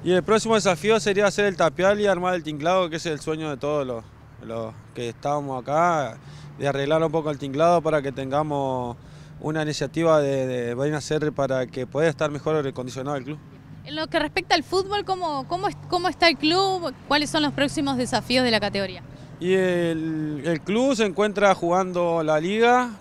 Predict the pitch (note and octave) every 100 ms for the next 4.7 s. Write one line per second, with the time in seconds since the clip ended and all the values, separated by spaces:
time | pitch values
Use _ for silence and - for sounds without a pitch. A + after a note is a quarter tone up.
0 | - D#3 D#3+ D#3 D#3 D3 D3+ F#3 G3 F3+
1 | G3 F#3+ G3+ E3+ E3+ D#3 F3 F#3 D#3 D#3
2 | F3+ G3 F3 E3 E3+ - B2+ C3+ D#3+ E3
3 | E3 F#3 F3+ F3 E3 E3 F#3+ F#3 E3 C#3
4 | B2 A#2 B2+ B2 C3+ D#3+